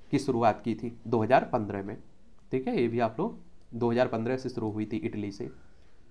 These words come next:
ये भी आप लोग याद रखिएगा। और इंटरनेशनल कॉफ़ी ऑर्गेनाइजेशन की बात करें तो उन्नीस सौ तिरसठ में इसकी स्थापना हुई थी, ये भी आप लोग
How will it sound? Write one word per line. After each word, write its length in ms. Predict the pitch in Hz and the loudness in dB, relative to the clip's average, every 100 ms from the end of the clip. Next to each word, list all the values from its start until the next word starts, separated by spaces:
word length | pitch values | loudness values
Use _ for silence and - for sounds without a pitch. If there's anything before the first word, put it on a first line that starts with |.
| - - - | -18 -8 -4
ये 80 | |
भी 140 | 113 127 | 0 2
आप 200 | 113 120 | 2 2
लोग 200 | 190 - - - | -2 -4 -12 -2
याद 200 | 113 107 | 0 0
रखिएगा। 420 | - 113 107 123 - - - - - - - - - - - - - - - - - | -4 -6 -6 -8 -12 -18 -20 -20 -20 -18 -18 -18 -18 -18 -18 -18 -18 -18 -18 -8 10
और 180 | 127 127 | 10 10
इंटरनेशनल 580 | 139 143 156 160 180 | 6 6 6 6 4
कॉफ़ी 380 | 175 156 139 165 | 4 6 6 6
ऑर्गेनाइजेशन 600 | 147 135 143 147 147 156 | 4 4 2 0 0 -2
की 100 | 151 | 0
बात 200 | 147 147 | 2 2
करें 140 | - 131 | 2 -2
तो 100 | 139 | 0
उन्नीस 300 | 123 127 143 | 0 0 -2
सौ 80 | 151 | -2
तिरसठ 400 | 127 123 147 151 | 0 0 0 -2
में 80 | |
इसकी 220 | 131 - 127 | -4 -2 -4
स्थापना 360 | 131 113 117 | 0 -2 -2
हुई 160 | 104 104 | -6 -6
थी, 200 | 107 107 | -2 -2
ये 60 | |
भी 120 | 117 135 | 0 2
आप 180 | 120 | 2
लोग 220 | 123 233 | 2 -2